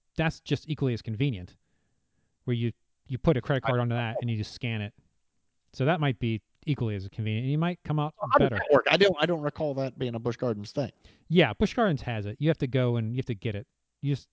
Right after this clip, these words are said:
Speaker 1: link up a credit card to it, and then, uh, you just go, you walk around with it around your wrist, and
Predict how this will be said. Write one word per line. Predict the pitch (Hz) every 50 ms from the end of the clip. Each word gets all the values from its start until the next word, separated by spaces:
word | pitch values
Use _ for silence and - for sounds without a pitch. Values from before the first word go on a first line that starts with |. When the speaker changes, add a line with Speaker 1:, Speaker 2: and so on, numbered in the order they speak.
| - 147
Speaker 1:
link | 127 127 135 - -
up | 117 - 117
a | 110 104 98 -
credit | - 127 117
card | - - 113 110 -
to | - 110 107
it, | 110 113
and | 110 107 107 104
then, | 104 104 104
uh, | 104 107 107 104 _ _ _ _ _ _ _ _ _ _ _ _ _ _ -
you | 131 123
just | 113 -
go, | 143 131 127 147
you | 143 131 120
walk | 135 139 123 -
around | 127 120 120 127 120
with | 110 104 -
it | 110 120 127
around | 117 120 120 117
your | 107 104
wrist, | 107 120 123 - - -
and | 113 110 107 98